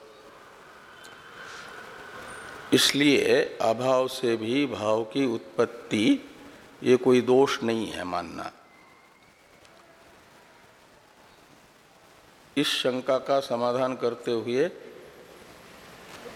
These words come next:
ये बताया गया भाष्कर भगवान के द्वारा कि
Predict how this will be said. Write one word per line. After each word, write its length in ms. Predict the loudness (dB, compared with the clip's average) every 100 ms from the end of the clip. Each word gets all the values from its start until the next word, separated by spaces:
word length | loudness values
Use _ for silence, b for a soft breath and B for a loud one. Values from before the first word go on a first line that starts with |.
| -18 -18 -16 -14 4
ये 140 | 6 8
बताया 500 | 6 6 4 6 4
गया 260 | 4 4
भाष्कर 520 | 4 0 -2 2 4 4
भगवान 400 | 4 4 4 2
के 180 | 0 -2
द्वारा 560 | 0 2 4 4 4
कि 500 | 0 -4 -6 -4 -4